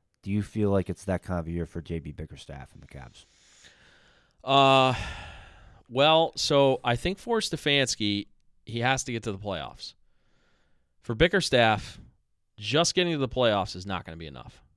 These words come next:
Speaker 2: Bickerstaff has to win a first-round series.
Speaker 1: Yeah, I would agree.
Speaker 2: If the Cavs get to the semifinals and then get bounced by, like, Milwaukee, I mean,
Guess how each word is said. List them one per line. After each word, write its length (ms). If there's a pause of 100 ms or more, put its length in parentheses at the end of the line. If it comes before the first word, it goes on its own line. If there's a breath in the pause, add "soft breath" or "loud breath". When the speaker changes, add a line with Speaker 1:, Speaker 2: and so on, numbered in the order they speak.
(2250)
Speaker 2:
Bickerstaff 480
has 180
to 80
win 140
a 60
first-round 580
series. 300
Speaker 1:
Yeah, 340
I 80
would 160
agree. 360 (1000)
Speaker 2:
If 100
the 100
Cavs 300
get 140
to 60
the 60
semifinals 720
and 80
then 100
get 160
bounced 420
by, 120
like, 320 (140)
Milwaukee, 720 (160)
I 40
mean, 280